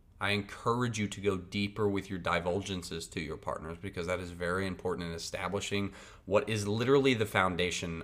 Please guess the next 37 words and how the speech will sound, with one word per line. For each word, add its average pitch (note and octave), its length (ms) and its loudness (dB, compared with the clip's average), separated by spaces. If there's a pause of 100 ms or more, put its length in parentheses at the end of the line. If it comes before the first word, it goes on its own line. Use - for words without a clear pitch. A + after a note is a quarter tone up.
of F2 120 -6
your F2 120 -4
sexual E2+ 440 -4
experiences, - 680 -10
okay? F2 340 -6 (600)
That F#2 100 0
is G2 100 0
so, G2 200 2
so, F#2+ 180 0
so E2+ 240 -2
important. E2+ 380 -4
But A2+ 100 -6
you D3+ 100 -4
need E3+ 180 -2
to F3 60 -4
be F3 120 -4
talking B2+ 460 -2
about G#2 220 -2
sex - 380 -6
more F2 240 -8 (1120)
with C3+ 240 4
your - 120 8
partner, A#2 580 2 (260)
with A#2 240 2
your B2 100 4
friends, A#2 460 0
for A#2 160 2
those A#2 240 6
of A#2+ 100 -2
you A#2+ 80 4
brave G2+ 320 4
en-, A2+ 260 0 (180)
brave A2 260 6
enough, B2+ 420 2
with G2+ 240 -2
your E2+ 120 -4
family. G2+ 680 -4